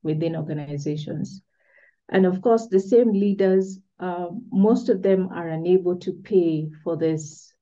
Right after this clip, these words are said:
this service. So we offer pro bono coaching, uh, to them. And the intention is to help them be able to achieve the goals that they have for their organization in relation to social impact and social progress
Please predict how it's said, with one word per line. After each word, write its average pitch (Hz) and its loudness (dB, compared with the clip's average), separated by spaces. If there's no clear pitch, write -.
this 185 -2
service. 196 -4
So 185 -2
we 165 -2
offer 185 -6
pro 190 -8
bono 170 -4
coaching, 156 -8
uh, 156 -2
to 170 0
them. 151 -4
And 190 4
the 190 6
intention 226 -2
is 190 -4
to 165 -4
help 196 -4
them 170 -4
be 175 4
able 180 6
to 180 0
achieve 190 -2
the 170 -2
goals 160 -2
that 156 -4
they 156 2
have 160 -2
for 151 -2
their 165 2
organization 160 -2
in 180 -2
relation 165 -2
to 165 -8
social 160 -6
impact 202 0
and 175 -2
social 165 -6
progress 165 0